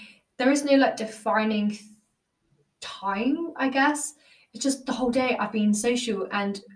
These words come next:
really happy about it. Uh, yesterday, I blogged about it, actually. Um, this was a really big thing for me. And again, a massive positive, which just changed my mind,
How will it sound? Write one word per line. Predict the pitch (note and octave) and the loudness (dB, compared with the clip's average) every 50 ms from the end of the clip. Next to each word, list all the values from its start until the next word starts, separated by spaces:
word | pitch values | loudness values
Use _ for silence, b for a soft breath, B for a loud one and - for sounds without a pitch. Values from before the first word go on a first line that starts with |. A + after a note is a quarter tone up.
| _ - | _ -4
really | A#3+ A#3+ A#3+ A#3+ | 0 0 0 0
happy | - - - - - - - C4+ B3+ | 0 -4 -8 -10 -10 -8 -2 0 0
about | B3 B3+ B3 B3 C4 C4+ B3+ - | 4 4 4 4 4 2 -2 -4
it. | B3 B3+ C#4 D#4+ E4 E4 - - b b b b b b b b b b b _ _ _ - - | -2 2 4 6 6 4 4 -2 b b b b b b b b b b b _ _ _ -4 2
Uh, | A#3+ A#3+ A#3+ A#3+ A#3 A#3+ A#3 | 2 4 6 6 4 4 4
yesterday, | B3+ C#4 C#4 C#4 - - D4+ C#4 C#4 C#4 C#4+ D#4 E4+ F4 E4+ - - _ _ - | 2 2 0 -2 -4 -4 0 2 2 2 2 2 0 -2 -2 -6 -10 _ _ -4
I | B3 B3+ | -2 0
blogged | A3 C4 B3+ B3 C4 - - | 0 2 2 2 2 0 -2
about | - - G#3 G3+ G3 - - | -6 -6 -6 -6 -6 -8 -10
it, | - - | -10 -6
actually. | - G#3+ - - - - - G2+ - - A3 A#3+ A#3+ B B B B B B B B B _ _ - | -4 -4 -4 -6 -8 -10 -8 -6 -4 -4 -4 -4 -6 B B B B B B B B B _ _ -4
Um, | A3+ A3 A3 G#3+ G#3 G3+ G3+ G3+ G3+ G#3 G3+ G#3+ - - _ - - | 0 0 2 2 0 -2 -2 -4 -4 -6 -6 -8 -10 -14 _ -12 -8
this | G#3+ - B3+ B3+ - - | -4 -2 -2 -2 -2 -2
was | C#4+ C4+ C4+ - - | -2 -2 -2 -2 -2
a | A#3 G#3+ F#3+ - F#3+ | -2 -2 -4 -4 -4
really | G3+ G3 G3 G3 G3 | -6 -4 -4 -4 -4
big | G3 G3 G3 - | -4 -6 -6 -6
thing | - G3+ G3+ G3+ G3+ | -6 -4 -2 -2 -2
for | - G#3 | -2 -2
me. | G3 F#3+ G3 A3 B3 C4+ C4+ B B B B B _ - | -2 0 0 0 0 -2 -2 B B B B B _ -2
And | A3+ A3 | -2 -2
again, | A3 - - A3+ A3 G#3 G#3 G#3+ - - | 0 0 2 2 2 2 0 -2 -6 -2
a | - | 2
massive | A3 A3 A3+ A#3 A3 A3 - - G#3+ G#3 - | 4 4 4 4 2 0 -2 -6 -8 -8 -6
positive, | A#3 A3+ A3 G#3 - G3+ F#3+ F#3 G3 G3 - - | -4 -4 -2 -2 -2 -2 -2 -2 -2 -4 -6 -4
which | G#3+ G#3 G3+ - - - | -4 -2 -2 -2 -4 -4
just | G#3+ - - | -4 -4 -4
changed | - B3 A#3+ A#3 A#3+ A3+ | 0 2 2 2 2 2
my | A3 G#3+ | 4 4
mind, | G#3 G3 F#3+ F#3+ F#3+ G3+ - | 4 4 2 -2 -4 -8 -10